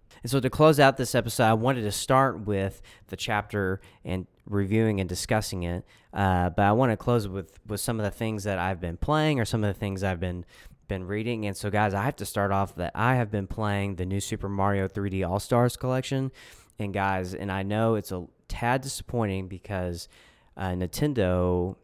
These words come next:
had every opportunity to, or we're assuming, and maybe the pandemic has been a lot worse for them than we thought,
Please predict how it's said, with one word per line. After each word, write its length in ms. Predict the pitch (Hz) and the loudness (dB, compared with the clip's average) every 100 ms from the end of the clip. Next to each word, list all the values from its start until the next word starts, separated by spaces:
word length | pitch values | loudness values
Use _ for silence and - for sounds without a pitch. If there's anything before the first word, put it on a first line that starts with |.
| _ - | _ -10
had 320 | 104 95 92 - | -4 -2 -2 -2
every 580 | 113 113 110 107 104 - - - | 0 2 2 2 -2 -4 -12 -4
opportunity 560 | - 113 113 135 127 113 | -2 0 0 2 2 2
to, 440 | - 113 101 95 90 | 0 0 2 4 2
or 220 | 92 90 | 0 -2
we're 240 | - 90 92 | -6 -4 -4
assuming, 520 | - - 101 92 92 | -2 -2 -2 -2 -2
and 80 | 92 | 2
maybe 240 | 104 104 | 4 4
the 80 | 95 | 4
pandemic 640 | - 95 95 98 92 95 - - - - - | 2 -2 -2 -2 -4 -6 -14 -20 -20 -20 -6
has 260 | - 143 123 | 2 2 2
been 100 | 113 | 2
a 60 | |
lot 240 | 104 98 92 | 4 2 4
worse 260 | 98 101 | 2 2
for 160 | - 104 | -2 -6
them 280 | 92 95 90 | -4 -6 -4
than 140 | 87 | -6
we 80 | 87 | -8
thought, 440 | - 107 98 90 | -4 0 2 0